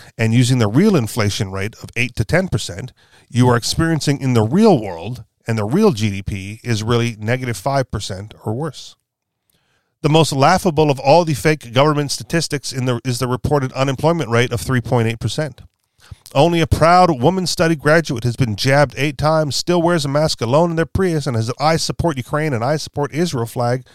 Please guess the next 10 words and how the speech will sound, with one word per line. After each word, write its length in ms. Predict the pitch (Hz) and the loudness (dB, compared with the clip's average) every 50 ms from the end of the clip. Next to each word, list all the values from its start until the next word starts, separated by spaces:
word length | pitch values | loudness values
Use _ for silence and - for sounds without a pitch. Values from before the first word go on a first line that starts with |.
| - - - - _ - | -20 -20 -20 -20 _ -4
in 140 | - 131 131 | -2 0 0
their 80 | 120 | 0
social 400 | 107 - - 151 147 127 - 131 | 0 2 2 2 2 2 0 0
media 280 | 117 135 170 196 185 143 | 0 0 0 2 0 0
profile, 640 | - - 117 107 98 - 101 98 104 120 143 147 _ _ _ _ _ _ - - _ - | 2 2 0 0 0 -4 -6 -6 -6 -8 -8 -10 _ _ _ _ _ _ -20 -20 _ 0
could 200 | - 202 143 - | 0 0 2 2
possibly 600 | - - 175 185 202 202 - - 202 180 214 214 | 0 0 2 2 2 2 2 -2 -2 -2 -2 -6
believe 420 | 180 175 208 214 220 220 214 175 | -4 -4 -4 -2 -2 -4 -4 0
that 220 | 185 208 202 185 160 | 0 0 0 0 -2
drivel. 440 | - 190 214 220 202 196 - - | -2 0 2 2 2 0 -6 -6